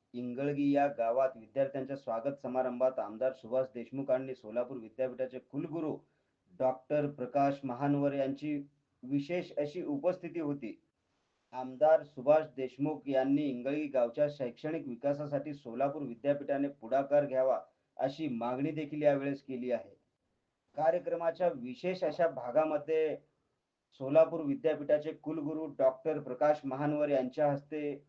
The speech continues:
वृक्षारोपण देखील करण्यात आले. यावेळी त्यांनी पर्यावरणाचे संरक्षण हे शिक्षणाइतकंच महत्त्वाचं आहे, असे उत्पन्न बाजार समितीचे नूतन संचालक राजशेखर शिवदारे,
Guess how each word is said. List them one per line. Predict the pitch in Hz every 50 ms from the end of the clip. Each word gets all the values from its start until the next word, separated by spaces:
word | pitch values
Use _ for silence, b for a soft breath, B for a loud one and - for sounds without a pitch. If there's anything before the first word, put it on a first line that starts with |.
| _
वृक्षारोपण | 123 123 135 - - - 165 160 156 151 147 147 151 147
देखील | 139 143 143 143 147 143
करण्यात | 143 143 127 127 131 131 131 131
आले. | 127 123 117 104 95 _ _ _ _ _ _ _ _ _ _ _ _ - - - 104
यावेळी | 123 156 175 180 175 175 175 180 180 175
त्यांनी | - 180 170 170 170 170 175
पर्यावरणाचे | - - 151 156 165 165 165 160 160 165 160 139 151 165 165 160 - - - _ _ _ _ _ _ _ - 170
संरक्षण | 160 165 170 185 190 190 - 190 180
हे | 151 151 175 175 156 - - - _ _ _ _ _ _
शिक्षणाइतकंच | - 156 143 - - 170 170 180 175 170 170 165 147 139 - 180 190 190 185 147
महत्त्वाचं | 151 151 156 165 160 156 165 165 165 - 170
आहे, | 151 151 151 156 160 156
असे | - 127 - - 165 170 165 135 - _ _ 156
उत्पन्न | 147 139 143 - - 151 151 151 151
बाजार | 139 139 131 131 139 147 147
समितीचे | 143 143 139 143 147 143 147 143 139 160 156
नूतन | 143 139 131 123 120 - 170 160 160
संचालक | 143 - 151 143 143 139 139 156 147 147 147 151 147 143 - 135
राजशेखर | 110 110 127 143 147 143 - - 143 139 139 147 139 -
शिवदारे, | - - 127 131 139 139 139 135 113